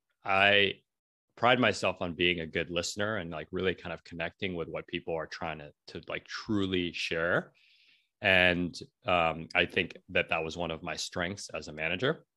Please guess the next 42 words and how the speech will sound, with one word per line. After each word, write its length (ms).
And 200
so 800
that 300
transferred 460
over 240
as 120
a 60
writer, 460
because 440
I 100
think 240
the 100
best, 600
especially 300
when 160
you 80
write 260
in 140
kind 140
of 80
first 340
person, 580
like, 100
blogging 500
type 280
style, 580
if 160
you 100
could, 340
if 200
the, 260
the 100
reader 800
reads 640
what 140
you 220
write 340
and 140
it's 120
like, 220
"Wow, 320
that, 180